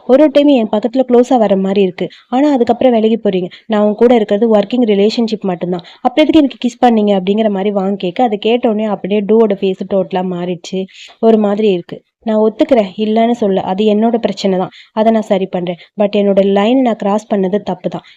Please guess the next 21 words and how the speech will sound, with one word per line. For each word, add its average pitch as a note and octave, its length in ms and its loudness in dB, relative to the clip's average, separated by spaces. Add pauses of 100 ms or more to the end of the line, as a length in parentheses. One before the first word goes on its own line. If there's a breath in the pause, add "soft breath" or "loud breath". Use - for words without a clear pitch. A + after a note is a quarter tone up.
(100)
இதுக்கப்புறம் A3+ 380 0
அந்த A3 140 0
மாதிரி G3 300 -4
பண்ண F#3 260 -2
மாட்டேன். F3+ 300 -6 (400)
புரியுதா? G#3 360 2 (180)
என்னை G#3 180 0
மன்னிச்சிரு, G3+ 480 -2 (100)
நானே A3+ 280 0
உன்கிட்ட G#3+ 240 -2
மன்னிப்பு G3 320 -2
கேட்டுக்கிறேன் F#3 400 -4
அப்படின்னு E3+ 180 -6
சொல்ல, G#3+ 280 -4 (260 loud breath)
"எனக்கு A#3+ 260 2
ஒண்ணும் C4 200 4
மன்னிப்பெல்லாம் A3 440 0
கேட்க G3 300 -2
வேணாம். F3+ 220 -4 (140 soft breath)
எதுக்காக C4 400 2
மன்னிப்பு G#3 320 -2